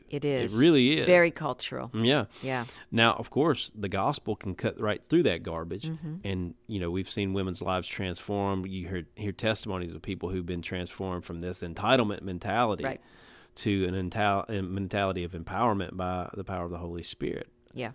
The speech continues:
Speaker 2: You know?
Speaker 1: Yeah.
Speaker 2: So God can do it.
Speaker 1: Yeah, kind of
Speaker 2: Certainly.
Speaker 1: one of the, I can't remember if it was his point or my point, but, <laughs> uh,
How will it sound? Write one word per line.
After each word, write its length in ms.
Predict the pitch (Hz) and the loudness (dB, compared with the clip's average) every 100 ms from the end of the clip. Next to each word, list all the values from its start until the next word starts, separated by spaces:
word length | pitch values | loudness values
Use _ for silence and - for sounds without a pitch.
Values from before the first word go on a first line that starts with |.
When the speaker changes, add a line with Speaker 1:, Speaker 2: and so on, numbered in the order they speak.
| _ _ _ - | _ _ _ -10
Speaker 2:
You 80 | 92 | -6
know? 200 | 92 101 | -6 -8
Speaker 1:
Yeah. 220 | 143 131 | -8 -6
Speaker 2:
So 100 | 113 90 | -6 -4
God 240 | 98 110 | -4 -4
can 160 | - 92 | -4 0
do 200 | 107 135 | 2 2
it. 120 | - - | -2 -6
Speaker 1:
Yeah, 200 | 196 165 | -2 0
kind 280 | 156 214 185 185 | 0 2 4 4
of 80 | 165 | 0
Speaker 2:
Certainly. 160 | - | 0
Speaker 1:
one 140 | 202 202 | 0 0
of 120 | 165 | 2
the, 320 | 185 170 156 | 2 4 2
I 60 | - | -2
can't 220 | 160 202 | -4 -4
remember 260 | 147 160 151 | -2 -2 -2
if 100 | 151 | -4
it 80 | 131 | -4
was 220 | 135 - | -4 -6
his 180 | 151 - | -6 -6
point 220 | 151 135 | -6 -6
or 20 | |
my 200 | 135 139 | -6 -6
point, 340 | 147 143 143 | -6 -6 -6
but, 180 | 143 - | -6 -4
<laughs> 200 | - 214 | -4 -2
uh, 160 | - | -4